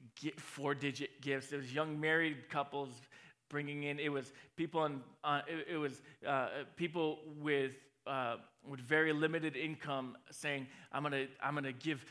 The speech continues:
fifty dollars," and, and, and, and not knowing what was gonna happen. It was every single one of us doing our part, giving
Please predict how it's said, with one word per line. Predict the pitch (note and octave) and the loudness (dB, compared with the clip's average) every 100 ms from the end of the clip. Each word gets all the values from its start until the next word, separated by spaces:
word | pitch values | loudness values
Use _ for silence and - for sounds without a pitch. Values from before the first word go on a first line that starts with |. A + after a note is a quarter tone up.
| - | -18
fifty | - F#3 F3+ E3+ | -10 -8 -4 0
dollars," | D3 D3+ D#3 C#3+ C3 - | 6 6 6 4 -2 -6
and, | C#3 C3+ - | -6 -6 -6
and, | C3+ C3 - _ | -6 -6 -10 _
and, | D3 C#3+ - _ - D3+ _ _ _ _ - | -10 -10 -12 _ -20 -20 _ _ _ _ -10
and | D3 C#3+ | -4 4
not | D#3 F3 F3+ E3 | 6 6 4 2
knowing | D#3 E3 E3 C#3+ C3 - - _ _ - | 4 6 6 4 -2 -10 -20 _ _ -2
what | D3+ | 0
was | D3+ | 0
gonna | C3 C3 | -2 -2
happen. | C#3 C#3+ C#3 B2 | 2 0 0 -4
It | C3+ | -6
was | B2+ - | -10 -8
every | E3 D#3+ E3+ F3 E3 - _ _ _ _ - - | -2 -2 -2 -4 -6 -12 _ _ _ _ -20 -16
single | - D#3 D#3+ D#3 D3+ - - _ - | -12 -10 -2 -2 -2 -10 -20 _ -10
one | C#3+ D#3+ | -4 -2
of | D3 C#3 | -2 -2
us | C3 C3+ - - _ _ _ _ _ - | -4 -6 -16 -20 _ _ _ _ _ -8
doing | D3+ D3+ D3 C3+ | -4 0 0 2
our | B2+ B2 | 0 -2
part, | - D#3 D3 C#3+ - - - - - | -2 0 0 -2 -8 -20 -20 -18 -6
giving | D#3 D#3+ D#3 | -4 -2 -4